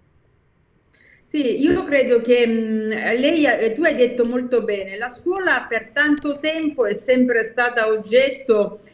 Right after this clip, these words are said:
di, mm, campagne elettorali, eh. Ogni, in ogni campagna elettorale si è detto: "Rimettiamo al centro la scuola". Io l'ho detto più volte, la scuola italiana è una scuola che soffre, soffre molto, è una scuola classista,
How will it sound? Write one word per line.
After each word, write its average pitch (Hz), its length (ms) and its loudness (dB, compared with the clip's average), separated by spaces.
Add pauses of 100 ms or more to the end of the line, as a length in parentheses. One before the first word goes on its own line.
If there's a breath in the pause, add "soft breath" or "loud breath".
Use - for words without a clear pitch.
(200 loud breath)
di, 247 580 4
mm, 190 800 0
campagne 240 600 2
elettorali, 180 760 -2
eh. 240 200 -2 (180)
Ogni, 233 480 2
in 247 80 2
ogni 262 260 2
campagna 254 500 0
elettorale 262 680 0
si 254 160 -2
è 220 100 4
detto: 220 320 0
"Rimettiamo 208 560 -6
al 196 160 -8
centro 196 320 -12
la 185 140 -2
scuola". 185 380 -4
Io 233 200 0
l'ho 226 80 2
detto 214 340 -2
più 262 220 -6
volte, 202 720 0 (380 loud breath)
la 214 120 0
scuola 233 320 2
italiana 233 760 2
è - 20 -4
una 196 180 -6
scuola 269 520 -2
che 220 120 2
soffre, 254 640 -4 (160)
soffre 208 500 -6
molto, 220 600 0
è 202 80 0
una 202 220 0
scuola 208 460 2
classista, 294 1000 0